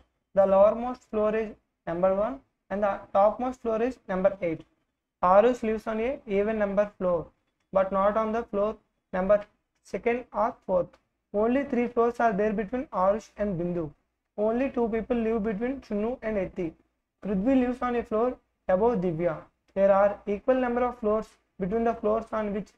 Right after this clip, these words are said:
Etti and Bindu live, and between the floors on which Arush and Etti live. Harish lives immediately below Divya's floor. Gopal lives immediately below Arush floors. Okay, eight people ఉన్నారు. Eight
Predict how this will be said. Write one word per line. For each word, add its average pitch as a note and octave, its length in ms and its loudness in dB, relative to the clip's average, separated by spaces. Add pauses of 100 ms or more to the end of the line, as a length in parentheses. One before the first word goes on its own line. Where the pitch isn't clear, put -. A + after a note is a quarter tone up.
(400)
Etti F#3+ 360 -2 (400)
and A#3 180 0
Bindu G#3+ 400 0
live, E3+ 180 -4 (1200)
and A3 140 4 (120)
between A#3+ 260 0
the C4 100 2
floors A#3+ 280 2
on G#3+ 200 -2
which - 140 -6 (220)
Arush A#3+ 340 4
and A3+ 140 -4 (120)
Etti G#3 300 -4
live. D#3+ 120 -6 (400)
Harish A3 300 2 (100)
lives B3 200 -4 (180)
immediately A#3 480 0
below A3 180 -2 (120)
Divya's G3+ 340 -4
floor. F#3 200 -4 (420)
Gopal G3+ 380 6 (160)
lives A3 200 -2 (120)
immediately G#3 460 -2
below G#3+ 180 -6 (200)
Arush F3+ 260 -2
floors. E3 240 -8 (540)
Okay, A3 180 2 (220)
eight G3 160 0
people G#3 280 -2
ఉన్నారు. G#3 240 0 (1400)
Eight G3+ 160 -2